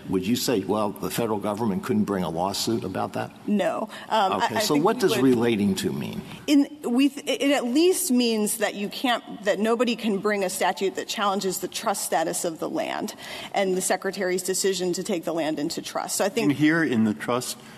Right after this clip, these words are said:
Speaker 3: uh, I'm on my own track here. But I, I know this question is fascinating, what we've been discussing,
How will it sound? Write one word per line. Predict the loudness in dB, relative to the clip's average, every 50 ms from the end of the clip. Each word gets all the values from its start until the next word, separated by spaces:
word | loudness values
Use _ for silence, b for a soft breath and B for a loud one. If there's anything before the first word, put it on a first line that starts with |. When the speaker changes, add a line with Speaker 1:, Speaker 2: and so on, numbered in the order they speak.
| B B B
Speaker 3:
uh, | -12 -8 -4
I'm | -2 -2 -2 -2 -2 -2
on | -2 0 0
my | 0 0 0 0 0
own | 0 0 -2 -2
track | -2 -4 -4 -4 -4 -6 -10 -8
here. | -8 -6 -6 -6 -10 -12 -16 B B B B B B B
But | -8 -6 -6 -6 -6
I, | -6 -4 -4 -4 -4
I | -4 -4 -4 -4 -4 -6 -8 -12 -10 -6
know | -4 -4 -2 -2 -2
this | -4 -4 -6
question | -6 -6 -8 -6 -6 -6 -6 -6
is | -6 -6
fascinating, | -4 0 0 0 0 0 -2 -2 0 0 0 0 0 -2 -2 -2
what | -2 -2
we've | -2 -4 -4 -4
been | -4 -4 -2
discussing, | -2 -2 -4 -4 -4 -4 -4 -4 -4 -6 -8 -8